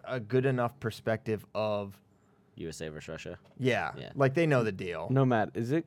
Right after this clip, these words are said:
Speaker 3: correct that at Pan Am's, the United States and Canada are the only two countries sending guys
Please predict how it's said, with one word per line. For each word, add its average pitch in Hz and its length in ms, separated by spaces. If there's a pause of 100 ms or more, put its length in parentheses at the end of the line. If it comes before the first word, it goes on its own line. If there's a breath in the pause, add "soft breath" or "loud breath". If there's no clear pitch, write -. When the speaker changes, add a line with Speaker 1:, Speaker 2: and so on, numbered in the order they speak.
Speaker 3:
correct 135 320
that 123 120
at 104 140
Pan 113 240
Am's, 113 460 (260)
the 117 80
United 110 260
States - 280
and 98 100
Canada 101 500 (160)
are 101 300
the 98 120
only 110 180
two 110 180
countries 101 460
sending 95 640
guys 90 520